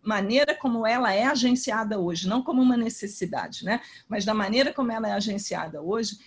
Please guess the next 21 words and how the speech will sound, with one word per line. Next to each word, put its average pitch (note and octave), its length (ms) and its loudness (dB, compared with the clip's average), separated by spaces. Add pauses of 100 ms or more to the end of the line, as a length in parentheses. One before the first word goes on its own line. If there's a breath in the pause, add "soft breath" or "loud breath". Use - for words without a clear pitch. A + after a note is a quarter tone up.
(280 soft breath)
ela D4 580 2
é, G3+ 1000 2 (460)
continua E4 680 2
por C4+ 220 2
outros C#4+ 400 2
meios A#3+ 640 2
e, E4 80 0
claro, A3+ 400 2
com B3+ 100 0
algumas C#4 480 2
novidades, A3+ 720 4
algumas G#3+ 400 2
diferenças, B3 640 -4 (300 loud breath)
essas, D4 800 0 (220 loud breath)
algumas B3+ 640 2
das B3+ 200 0
bases G3 640 0
ou A3 100 0
dos A3 200 -2
ideais G#3+ 400 0
behavioristas. A#3 880 -4